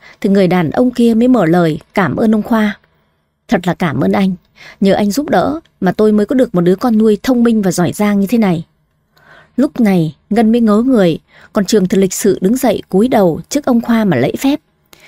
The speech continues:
"Con cảm ơn bác đã thương con mà giúp đỡ cho con có được một gia đình."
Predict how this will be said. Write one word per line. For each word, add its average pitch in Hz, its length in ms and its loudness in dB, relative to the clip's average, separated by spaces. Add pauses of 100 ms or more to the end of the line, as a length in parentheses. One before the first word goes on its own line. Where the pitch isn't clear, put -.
(200)
"Con 220 120 -4
cảm 180 240 -2
ơn 208 160 0
bác 254 240 -2
đã - 100 -2
thương 226 200 0
con 202 280 -2 (300)
mà 190 100 0
giúp 262 200 -2
đỡ 214 200 2
cho - 140 -4
con 226 220 -2
có 254 100 -2
được 233 120 2
một 185 200 0
gia 226 140 -2
đình." 180 260 0